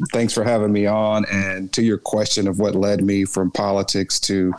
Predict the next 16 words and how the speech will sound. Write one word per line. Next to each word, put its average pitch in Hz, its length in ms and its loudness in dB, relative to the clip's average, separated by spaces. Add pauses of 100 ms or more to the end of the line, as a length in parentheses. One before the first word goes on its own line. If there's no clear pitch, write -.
(640)
cannabis 101 680 0
and 98 240 0
my 95 180 0
adopted 95 480 0
city 98 300 0
of 90 280 0
the 90 60 -2
beloved 95 400 0
Chicago 92 680 0 (120)
and 90 280 0
this 90 160 -2
great 92 440 -2
state, 90 460 -2 (360)
um, 87 380 0
of 87 120 -2
Illinois, 95 560 2